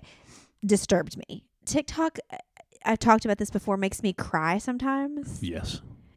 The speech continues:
Speaker 1: In good ways and in bad ways and in, you know, whatever. Today was a bad way. I was, I was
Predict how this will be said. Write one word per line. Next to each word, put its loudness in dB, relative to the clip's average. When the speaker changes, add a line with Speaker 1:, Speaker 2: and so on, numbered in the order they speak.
Speaker 1:
In 4
good 10
ways 8
and 4
in 4
bad 6
ways 4
and -4
in, -6
you -2
know, 2
whatever. 4
Today 6
was 4
a -2
bad 2
way. 2
I 2
was, 0
I 0
was -2